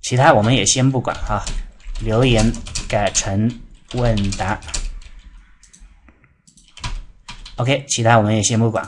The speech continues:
好，然后再继续里面的有个 template。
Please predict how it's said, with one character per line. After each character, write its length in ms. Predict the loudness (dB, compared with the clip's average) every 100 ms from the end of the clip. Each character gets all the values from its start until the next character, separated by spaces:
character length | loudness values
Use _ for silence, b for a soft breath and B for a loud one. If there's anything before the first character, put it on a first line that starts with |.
| -10
好， 300 | -2 0 0
然 160 | 0 4
后 140 | 4
再 200 | 6 4
继 240 | 2 -2 -2
续 160 | -2
里 220 | -2 0
面 160 | 4 6
的 180 | 6 2
有 100 | 0
个 120 | 0
template。 760 | 2 6 8 8 6 0 -4